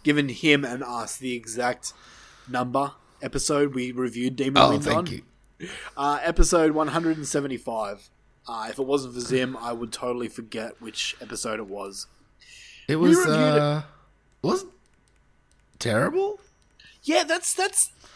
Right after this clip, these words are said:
Speaker 1: yeah, everyone seems to shit on that movie. Like, it's not good, but I don't know. I, I think I was,
Speaker 2: It's
Speaker 1: I think
Speaker 2: the
Speaker 1: I
Speaker 2: one
Speaker 1: went
Speaker 2: where, like,
Speaker 1: into
Speaker 2: I
Speaker 1: it
Speaker 2: know teenagers go into a house, right? Like,
Speaker 1: Yeah, it's kind of like B-grade Evil Dead.
Speaker 2: Yeah,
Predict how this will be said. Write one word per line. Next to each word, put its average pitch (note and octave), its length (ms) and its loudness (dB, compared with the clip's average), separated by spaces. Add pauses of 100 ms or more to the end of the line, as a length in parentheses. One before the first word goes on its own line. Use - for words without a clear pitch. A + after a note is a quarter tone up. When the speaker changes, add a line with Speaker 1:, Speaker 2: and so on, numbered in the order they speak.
(240)
Speaker 1:
yeah, C4+ 280 -2 (140)
everyone D#4 280 -2
seems D4+ 280 0
to A#3 80 -4
shit A#3+ 220 -2
on B3+ 100 -8
that A3 140 -4
movie. E3 320 2
Like, E3 220 -2
it's B3+ 180 -6
not - 280 -6
good, - 420 0 (300)
but C3+ 280 -2 (920)
I B3+ 80 2
don't D#4+ 120 4
know. E3+ 280 2
I, D#3+ 220 0
I F3+ 40 -2
think G3+ 300 -4
I A3 80 4
was, D#3+ 520 -4 (260)
Speaker 2:
It's E3 140 -2
Speaker 1:
I - 20 -2
think G3 120 6
Speaker 2:
the G3 40 8
Speaker 1:
I G3 40 6
Speaker 2:
one F#3+ 40 4
Speaker 1:
went F#3 180 6
Speaker 2:
where, C#3 60 0
like, C3 140 4
Speaker 1:
into D3+ 120 0
Speaker 2:
I G#2+ 40 2
Speaker 1:
it - 20 2
Speaker 2:
know G#2 140 2
teenagers A2+ 580 0
go A#2 120 -2
into A2 140 2
a F#2+ 60 2
house, A2 320 -2
right? D3+ 200 -4 (120)
Like, - 240 -6
Speaker 1:
Yeah, G3 340 0 (240)
it's D#3 240 0
kind E3+ 360 -2
of D#3+ 100 -4
like D3 200 2 (520)
B-grade C3+ 480 2
Evil B2 260 -2
Dead. A2 320 -6 (340)
Speaker 2:
Yeah, F#3+ 580 -4